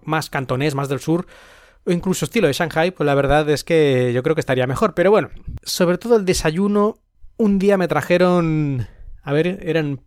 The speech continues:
patatas hervidas, pero así sin más. Otro tipo de tubérculo, ahora no recuerdo el nombre, no sé si en España tenemos o no, pero bueno,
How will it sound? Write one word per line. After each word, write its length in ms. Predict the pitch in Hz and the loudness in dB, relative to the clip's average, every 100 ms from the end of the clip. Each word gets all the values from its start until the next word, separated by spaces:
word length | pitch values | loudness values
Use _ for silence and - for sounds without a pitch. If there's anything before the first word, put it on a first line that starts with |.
| _ | _
patatas 420 | - 202 240 208 | -4 -2 -2 -2
hervidas, 680 | 156 147 190 196 214 - - _ _ _ _ _ | -2 0 0 0 -2 -6 -14 _ _ _ _ _
pero 180 | 123 117 | -8 -6
así 240 | - 143 | -4 -6
sin 160 | 127 135 | -4 -2
más. 400 | 165 196 - - _ _ | -2 -4 -10 -16 _ _
Otro 240 | 185 196 | -6 -4
tipo 280 | - 180 180 | -4 0 2
de 680 | 175 175 165 160 156 151 139 _ | 4 6 6 6 6 4 0 _
tubérculo, 600 | - 151 165 160 160 151 | -2 0 0 0 0 0
ahora 200 | 143 143 | 0 -2
no 140 | 151 143 | -2 -2
recuerdo 280 | 127 131 | 0 0
el 60 | 127 | 0
nombre, 320 | 127 131 135 | 0 -2 -2
no 140 | 131 117 | -4 -6
sé 100 | 131 | -6
si 140 | 147 | -6
en 80 | 135 | -4
España 360 | 123 131 135 | -4 -4 -4
tenemos 380 | 127 123 127 131 | -4 -4 -4 -4
o 60 | 123 | -4
no, 120 | 139 | -4
pero 140 | 139 | -2
bueno, 160 | 135 127 | -2 -2